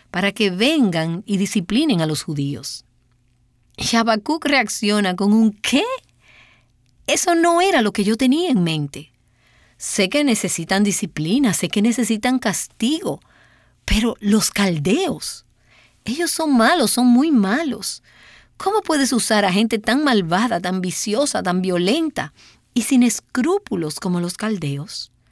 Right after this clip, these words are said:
¿Cómo pueden ser ellos el instrumento que utilices para cumplir tus propósitos?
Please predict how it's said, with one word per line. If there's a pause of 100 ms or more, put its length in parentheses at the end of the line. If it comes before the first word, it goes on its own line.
(640)
¿Cómo
pueden
ser
ellos
el
instrumento
que
utilices
para
cumplir
tus
propósitos?